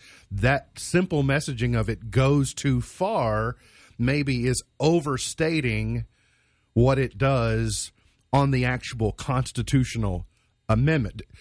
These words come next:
Let me try to, let me try to summarize that better. They are trying to say that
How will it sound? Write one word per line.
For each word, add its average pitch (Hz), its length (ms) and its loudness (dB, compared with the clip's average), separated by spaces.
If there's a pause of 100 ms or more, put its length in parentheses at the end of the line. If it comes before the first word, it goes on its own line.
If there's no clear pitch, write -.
(1160)
Let 131 120 4
me 135 80 0
try 127 220 2
to, 113 60 -4 (200)
let 131 220 2
me 139 80 2
try 139 140 0
to 117 60 -2
summarize 120 380 0
that 98 180 -4
better. 107 260 -4 (1400)
They 143 380 2
are 120 220 0
trying 156 460 -2
to 135 100 -4
say 175 420 0
that 120 320 -2